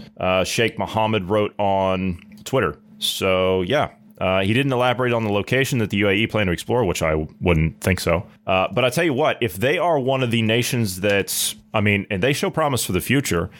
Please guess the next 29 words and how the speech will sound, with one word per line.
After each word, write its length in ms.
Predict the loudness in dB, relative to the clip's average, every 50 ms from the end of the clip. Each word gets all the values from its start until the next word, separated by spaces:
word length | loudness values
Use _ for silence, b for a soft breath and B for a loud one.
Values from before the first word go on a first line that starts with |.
| B B
if 640 | 0 2 2 2 2 0 -4 -4 -4 -4 -4 -6 -8 -10
they 380 | -14 -8 -4 -2 0 2 2 0
have 500 | 0 0 0 2 2 2 0 -2 -4 -6 0 2
an, 260 | 2 2 2 0 -4 -4
a 120 | -2 -2 0
tendency 480 | 0 0 2 0 0 0 0 0 0
to 360 | 0 0 0 0 2 2 2 0
build 300 | 0 0 0 0 0 0
themselves 460 | -2 -4 -2 0 0 0 0 -2 -4 -2
up, 280 | 0 0 2 0 0 -2
which 280 | -2 -2 -2 -2 -4 -4
clearly 320 | -2 0 0 2 2 2
they 180 | 0 0 -2 -2
have, 560 | -2 -2 0 0 2 2 0 0 -2 -6 B B B B -4
and 320 | -2 0 2 2 2 0 -2
they 600 | -2 0 0 2 2 2 2 0 0 -2 -4 -8
somehow 500 | -8 -4 -2 0 0 0 0 0 0 0
or 80 | 0 0
another 240 | 0 0 0 -2 -2
put 220 | -2 -2 -2 0
a 40 | 0
lot 280 | 0 0 0 0 0 0
of 180 | -2 -2 -2
money 420 | -2 0 2 2 2 2 2 2 2
and 140 | 2 0
research 520 | 0 -2 -2 0 0 0 0 0 -2 -2 0
and 220 | 2 2 2 0
development 520 | 0 0 0 0 0 0 0 -2 -4 -4 -2
into, 720 | 0 0 0 0 0 0 0 2 2 2 2 0 -2 -4